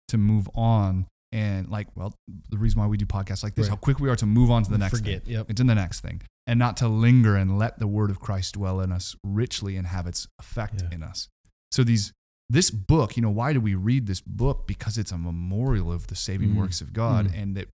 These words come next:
Speaker 1: not only that, it's a spiritual work that now has direct application to
Speaker 2: Yeah,
Speaker 1: my life.
Speaker 2: yeah,
Speaker 1: Like,
Speaker 2: that's good.
Speaker 1: there are great old books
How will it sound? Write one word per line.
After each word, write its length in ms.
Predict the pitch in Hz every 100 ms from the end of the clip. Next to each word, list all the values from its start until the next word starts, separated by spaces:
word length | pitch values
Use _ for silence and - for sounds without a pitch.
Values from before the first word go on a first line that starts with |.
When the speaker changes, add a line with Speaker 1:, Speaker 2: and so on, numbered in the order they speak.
| -
Speaker 1:
not 240 | 110 123
only 220 | 117 104 101
that, 240 | 151 107
it's 100 | 104
a 60 | 95
spiritual 480 | - 160 165 107
work 240 | 95 98 -
that 120 | 90
now 140 | 104
has 220 | 101 98 -
direct 560 | 104 95 107 151 -
application 560 | 78 - 95 87 107 95
to 60 |
Speaker 2:
Yeah, 40 | 92
Speaker 1:
my 120 | 90
life. 160 | 62 104
Speaker 2:
yeah, 80 | 101
Speaker 1:
Like, 140 | 101
Speaker 2:
that's 160 | 107 -
good. 100 | 170
Speaker 1:
there 80 |
are 100 | 151
great 320 | 104 113 135 -
old 300 | 135 139 117
books 500 | 117 107 - - -